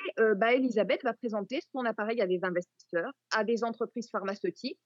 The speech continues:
qui vont toutes se lancer dans ce projet qui, bah, qui est quand même hyper prometteur. Il y a juste un problème, c'est que, bah, le, l'appareil en question n'a jamais fonctionné. Il ne fonctionne absolument pas,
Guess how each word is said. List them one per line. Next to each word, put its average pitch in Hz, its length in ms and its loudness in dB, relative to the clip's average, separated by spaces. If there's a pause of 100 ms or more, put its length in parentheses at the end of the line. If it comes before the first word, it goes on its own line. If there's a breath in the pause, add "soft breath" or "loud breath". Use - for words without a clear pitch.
qui 226 140 -4
vont 208 180 2
toutes - 220 -4
se - 140 0
lancer 208 420 2
dans 202 160 0
ce - 140 -6
projet 196 460 0 (460)
qui, 196 300 -4
bah, - 160 -6
qui - 120 -8
est - 20 -4
quand 208 120 2
même 330 160 -2
hyper 294 260 -2 (120)
prometteur. 233 460 -2 (760)
Il - 40 0
y - 20 2
a 180 40 0
juste 262 220 -6
un - 80 2
problème, 220 420 -4 (320)
c'est 208 140 -6 (100)
que, 185 360 0 (100)
bah, 165 220 0
le, 170 200 2
l'appareil 247 400 0
en 262 80 0
question 226 420 -6 (180)
n'a 214 180 2
jamais 226 260 2
fonctionné. 196 460 -6 (680)
Il 240 100 4
ne 269 80 4
fonctionne 247 480 -4
absolument 220 520 -4
pas, 196 220 -2